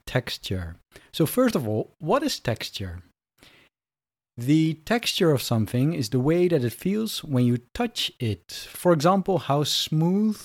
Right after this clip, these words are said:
or rough it is. We can also say that the texture of something, especially food or soil, is its structure.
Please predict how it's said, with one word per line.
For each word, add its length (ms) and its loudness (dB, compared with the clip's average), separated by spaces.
or 280 2
rough 560 -2
it 180 -2
is. 480 -10
We 80 4
can 100 8
also 220 4
say 220 4
that 180 4
the 80 -6
texture 420 0
of 100 0
something, 760 2
especially 460 0
food 400 0
or 300 0
soil, 760 0
is 340 4
its 180 0
structure. 680 -2